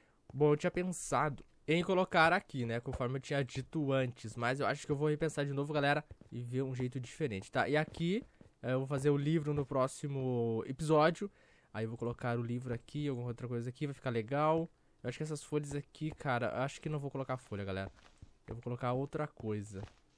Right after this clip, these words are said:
Boa. Eu vou colocar uma outra coisa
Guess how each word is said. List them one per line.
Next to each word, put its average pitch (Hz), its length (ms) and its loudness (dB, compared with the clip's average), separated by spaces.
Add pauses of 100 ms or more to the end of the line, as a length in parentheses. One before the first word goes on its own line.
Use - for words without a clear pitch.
(1040)
Boa. 101 400 -4
Eu 110 80 -6
vou 120 80 -8
colocar 127 280 -4
uma 127 180 -2
outra 156 340 0
coisa 165 800 2